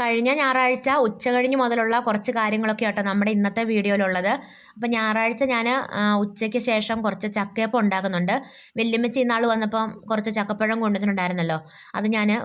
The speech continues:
ഫ്രീസറിൽ വെച്ചിട്ടുണ്ടായിരുന്നു കേട്ടോ. അങ്ങനെ വെച്ചാൽ ഒരു വർഷം വരെയൊക്കെ ഇരിക്കും.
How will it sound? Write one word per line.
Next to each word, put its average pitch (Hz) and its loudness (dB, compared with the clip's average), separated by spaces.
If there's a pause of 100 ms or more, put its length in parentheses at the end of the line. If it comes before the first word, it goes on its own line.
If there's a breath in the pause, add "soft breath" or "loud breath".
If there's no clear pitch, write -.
ഫ്രീസറിൽ 214 0
വെച്ചിട്ടുണ്ടായിരുന്നു 190 -2
കേട്ടോ. 175 0 (420 soft breath)
അങ്ങനെ 202 2
വെച്ചാൽ 240 0
ഒരു 220 2
വർഷം 233 -2
വരെയൊക്കെ 214 0
ഇരിക്കും. 202 -2